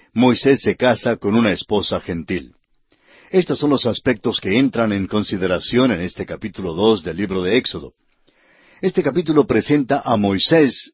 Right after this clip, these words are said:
el libertador. Se destaca como el libertador de Israel en los primeros once capítulos del Éxodo.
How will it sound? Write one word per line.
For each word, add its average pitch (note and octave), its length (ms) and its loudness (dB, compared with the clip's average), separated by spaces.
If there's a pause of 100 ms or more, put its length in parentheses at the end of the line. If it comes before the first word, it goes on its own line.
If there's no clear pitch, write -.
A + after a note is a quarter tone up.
el A#2+ 160 0
libertador. G2 720 0 (640)
Se C#3 140 2
destaca C#3 460 2
como C3 220 4
el A#2+ 60 4
libertador A2+ 680 4
de A2+ 120 2
Israel G2 520 0
en A2+ 80 0
los F2+ 140 -4
primeros G2+ 580 -2 (100)
once C#3 440 2
capítulos G2+ 540 -2
del G#2 140 0
Éxodo. E2+ 400 0